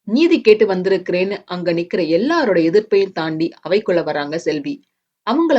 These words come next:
பார்த்ததும் ஒய்யாரமா சாஞ்சு உட்கார்றாங்க ராஜவதனா. "நீதி தேவதையாக வீற்றிருப்பவள் நீதியற்ற நீதானான்னு" செல்வி ஆரம்பிக்க, சாஞ்சு உட்கார்ந்த ராஜவதனா நிமிர்ந்து உட்கார்றாங்க.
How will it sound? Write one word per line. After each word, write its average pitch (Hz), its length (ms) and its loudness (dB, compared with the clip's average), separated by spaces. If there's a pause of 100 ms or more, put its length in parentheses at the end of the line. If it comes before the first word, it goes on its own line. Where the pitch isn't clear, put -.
(100)
பார்த்ததும் 180 520 -6 (120)
ஒய்யாரமா 226 600 0
சாஞ்சு 180 260 -2
உட்கார்றாங்க 160 520 -4
ராஜவதனா. 151 540 -4 (360)
"நீதி 254 400 -2
தேவதையாக 202 580 0
வீற்றிருப்பவள் 190 680 -4
நீதியற்ற 254 600 -2
நீதானான்னு" 196 720 -4
செல்வி 180 280 -2
ஆரம்பிக்க, 160 540 -6 (500)
சாஞ்சு 294 420 -2
உட்கார்ந்த 165 440 -2
ராஜவதனா 165 580 -4
நிமிர்ந்து 175 420 -2
உட்கார்றாங்க. 139 480 -6